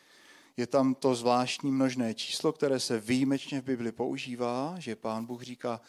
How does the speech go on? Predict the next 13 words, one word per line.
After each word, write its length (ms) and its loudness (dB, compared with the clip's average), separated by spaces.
sestoupíme, 1080 -2
podíváme 840 -4
se, 340 -8
uděláme 580 -4
něco. 460 -12
Je 100 -4
to 120 -2
ve 120 2
chvílích, 540 0
kdy 160 0
je 240 2
veliký 760 0
r-, 160 2